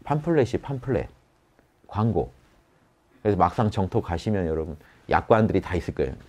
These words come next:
깨알같이 써 있을 거예요. 단 어떤 경우는 뭐 만기 환급금이 없을 수도 있습니다. 단 어떤 경우는 지금 뭐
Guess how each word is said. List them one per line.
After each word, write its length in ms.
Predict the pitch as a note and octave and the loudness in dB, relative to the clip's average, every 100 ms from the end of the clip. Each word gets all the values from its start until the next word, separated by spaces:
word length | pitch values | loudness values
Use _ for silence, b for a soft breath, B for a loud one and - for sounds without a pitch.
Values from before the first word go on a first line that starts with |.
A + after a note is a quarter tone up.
| - - - | -12 -6 4
깨알같이 480 | - C#3 A#2 F#2+ | 6 6 6 2
써 180 | G2 B2 | 4 4
있을 280 | B2+ B2 E2+ | 6 4 2
거예요. 180 | C#2+ C#2+ - B B B B - | -2 -4 -12 B B B B -2
단 400 | A#2 B2 D3+ E3+ | 2 4 2 -2
어떤 380 | - F#2+ - B2 | -2 0 4 4
경우는 600 | A#2 G2+ F#2 G2 C3 - | 6 4 4 2 0 -4
뭐 140 | E2 - | -6 -2
만기 300 | E2 F#2 G2+ | 2 2 4
환급금이 520 | G#2+ A#2+ A2+ - F2+ | 2 2 0 0 -2
없을 280 | G2 D2+ - | 0 -2 -4
수도 200 | - - | -8 -6
있습니다. 220 | G2+ - B B B | -6 -8 B B B
단 260 | - A2+ C3 | 2 2 6
어떤 340 | G#2+ A2 D3 | 4 6 6
경우는 440 | C#3 B2 A2+ C#3 C3 | 6 6 6 4 4
지금 300 | G2 G2+ B2 | 4 2 2
뭐 280 | E2 D#2 | 0 -2